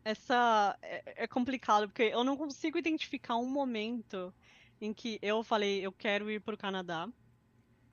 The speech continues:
E eu não consigo explicar exatamente o porquê Canadá, mas tem uma história interessante, assim, <laughs> mais ou menos, tá?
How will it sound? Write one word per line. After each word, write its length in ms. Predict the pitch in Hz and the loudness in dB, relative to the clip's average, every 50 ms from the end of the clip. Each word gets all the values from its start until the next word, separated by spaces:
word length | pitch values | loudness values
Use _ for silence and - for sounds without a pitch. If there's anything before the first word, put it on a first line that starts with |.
| _ _ _ _ _ - - _ _ - - - - _ - | _ _ _ _ _ -20 -20 _ _ -20 -20 -20 -20 _ -4
E 60 | 202 | -2
eu 80 | 208 208 | -2 0
não 80 | 220 214 | 0 0
consigo 400 | 254 247 - - - 254 226 254 | -2 -2 -2 -2 -2 -2 -2 -2
explicar 460 | - - 254 247 - - 233 208 220 | -2 -2 -6 -4 0 4 4 4 4
exatamente 760 | 226 190 214 196 214 - - 262 247 233 214 220 - - 247 | 4 4 4 4 4 4 2 0 2 2 0 -2 -2 -4 -6
o 40 | - | -4
porquê 520 | - 240 247 - _ - - 240 220 226 | -2 -2 -4 -4 _ -6 -2 0 0 0
Canadá, 680 | - - 240 233 240 247 262 233 208 190 175 170 190 226 _ _ _ - - _ - - - - - - - - - - _ | -2 -2 -2 0 0 0 -2 0 0 0 0 0 -2 -6 _ _ _ -20 -20 _ -20 -20 -20 -20 -20 -20 -20 -20 -20 -16 _
mas 540 | - 214 214 208 214 214 214 208 214 - - | 2 4 4 6 6 4 2 0 -2 -4 0
tem 120 | - 247 254 | 0 2 4
uma 120 | 269 294 | 4 2
história 280 | - - 277 277 294 294 | 0 0 0 0 0 0
interessante, 760 | - 311 285 302 311 - - 240 196 180 185 - - - 170 | 0 0 0 0 -2 -2 -2 -2 -2 -2 -2 -6 -8 -10 -10
assim, 280 | - - - 165 180 | -12 -10 -8 -4 -2
<laughs> 600 | 226 - - - - 240 - - 302 254 254 240 220 214 | -2 -2 -2 -2 -2 0 2 2 2 2 2 0 0 0
mais 280 | 214 220 240 269 233 | 2 4 4 4 4
ou 120 | 269 269 254 | 4 2 2
menos, 480 | 220 190 185 170 170 190 202 - - | 2 0 -2 -4 -4 -6 -8 -8 -8
tá? 280 | - 180 165 185 196 | -8 -8 -6 -6 -8